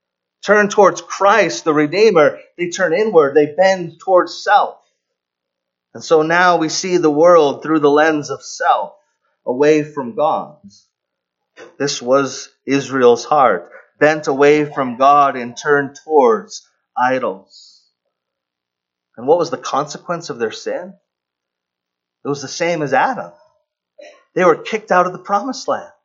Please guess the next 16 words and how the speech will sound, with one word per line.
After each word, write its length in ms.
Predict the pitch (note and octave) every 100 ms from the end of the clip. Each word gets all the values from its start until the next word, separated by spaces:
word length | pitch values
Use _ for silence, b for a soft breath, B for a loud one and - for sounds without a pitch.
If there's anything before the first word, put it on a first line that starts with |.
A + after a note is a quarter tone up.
| _ _ _ -
They 120 | G#3
broke 540 | D#3 C3 F3 A#3 -
the 100 | G#3
covenant, 520 | - - A#3 G3+ E3 -
the 80 |
Mosaic 540 | F#3 F#3+ F3 G3+ G3+ -
covenant, 480 | A3+ G#3+ E3+ E3 - -
and 120 | F3+
they 80 | G3+
are 120 | G#3+
to 80 | G#3
be 160 | G#3 F#3
exiled 640 | A3+ A3+ G#3 F#3 F3+ F3+
east 240 | A3 G#3+ G#3
of 140 | F#3
Eden. 420 | A3 A3 F3 -